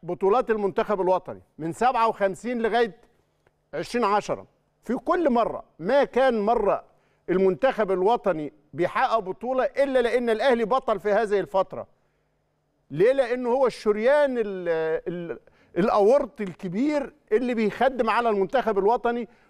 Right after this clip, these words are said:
بأبرز وأهم وأفضل اللاعبين الجاهزين لنطاق البطولة.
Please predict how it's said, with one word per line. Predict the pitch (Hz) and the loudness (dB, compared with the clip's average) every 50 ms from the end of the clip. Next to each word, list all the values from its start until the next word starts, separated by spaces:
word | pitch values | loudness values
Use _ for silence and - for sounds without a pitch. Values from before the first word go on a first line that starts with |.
| _ _ - | _ _ -4
بأبرز | 135 175 - - 247 277 226 233 233 226 202 190 | -4 -4 0 2 0 0 2 0 0 0 0 0
وأهم | 202 190 165 180 165 208 262 247 233 220 | 0 0 0 0 0 0 -2 0 0 0
وأفضل | 208 208 196 254 247 208 185 226 214 | 0 2 2 0 -2 0 -2 0 0
اللاعبين | 208 208 202 196 175 190 180 233 254 247 | 0 0 0 0 0 0 -2 -2 -4 -4
الجاهزين | 233 208 190 165 175 214 214 196 196 202 170 156 254 302 302 269 | -4 -4 -4 -2 0 0 2 2 2 0 0 -2 -4 -4 -2 -2
لنطاق | 254 233 220 208 - 240 247 - 202 | 0 0 0 0 0 -2 -2 -2 -4
البطولة. | 202 180 185 - - 226 240 208 156 120 | -2 -2 -4 -2 0 0 2 2 2 0